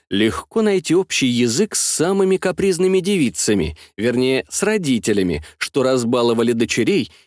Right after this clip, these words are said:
и решили спрашивать их мнение о замужестве.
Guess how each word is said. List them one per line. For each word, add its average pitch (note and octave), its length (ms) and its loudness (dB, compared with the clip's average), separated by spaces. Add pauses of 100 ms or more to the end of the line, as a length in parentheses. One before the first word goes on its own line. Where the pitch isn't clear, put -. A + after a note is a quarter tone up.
и A#2 100 0
решили C3 380 0
спрашивать F#3+ 720 0
их F#3+ 180 -2
мнение F#3 460 2
о F3 60 0
замужестве. B2 800 -2